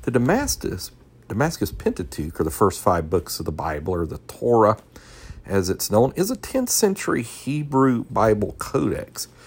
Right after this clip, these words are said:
consisting of the almost complete Pentateuch, the five books of, of Moses. Now, why this is fascinating, tenth century, nine hundreds, this would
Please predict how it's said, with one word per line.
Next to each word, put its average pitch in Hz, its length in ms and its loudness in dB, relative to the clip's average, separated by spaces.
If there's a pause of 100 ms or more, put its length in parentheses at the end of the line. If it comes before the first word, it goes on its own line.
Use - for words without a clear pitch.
(280)
consisting 262 540 -2
of 180 80 2
the 175 80 6
almost 165 300 2
complete 143 420 -2 (140)
Pentateuch, - 840 -4
the 95 100 -4
five 95 320 2
books - 300 -6
of, 80 140 -8 (440)
of - 260 -10
Moses. 104 420 6 (400)
Now, 127 120 8
why 196 380 4
this 170 240 2
is 101 80 -2
fascinating, 98 440 2
tenth - 260 0
century, 107 720 4
nine 95 360 2
hundreds, 101 680 2 (560)
this 131 300 2
would 117 340 4